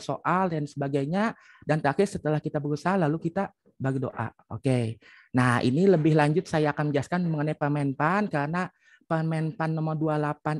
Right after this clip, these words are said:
ini untuk saat ini regulasi yang paling tertinggi. Regulasi di bawah-bawahnya seperti Kemenpan, surat edaran dari Dirjen dan sebagainya, pasti mengikuti Permenpan nomor dua puluh delapan ini. Jadi, bila kita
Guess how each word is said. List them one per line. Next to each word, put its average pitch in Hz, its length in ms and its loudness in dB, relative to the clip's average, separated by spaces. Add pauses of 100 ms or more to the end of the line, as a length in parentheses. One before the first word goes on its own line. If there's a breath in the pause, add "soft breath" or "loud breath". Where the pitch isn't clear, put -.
ini 180 640 -2 (580 soft breath)
untuk - 220 -4
saat 151 240 0
ini 160 320 0
regulasi 160 480 0
yang 165 100 -2
paling 160 240 -2
tertinggi. 156 460 -4 (880 loud breath)
Regulasi 160 560 2
di 175 80 2
bawah-bawahnya 151 720 -2
seperti 143 380 -6
Kemenpan, 151 800 2
surat 151 240 0
edaran 143 320 0
dari 143 180 2
Dirjen 160 460 0
dan 143 100 -6
sebagainya, 147 640 -2 (320 loud breath)
pasti 175 340 2
mengikuti 185 560 0
Permenpan 170 640 0
nomor 165 240 -2
dua 160 240 0
puluh 156 80 0
delapan 156 300 -6
ini. 139 260 -2 (320)
Jadi, 143 560 -2
bila 165 380 2
kita 220 580 -2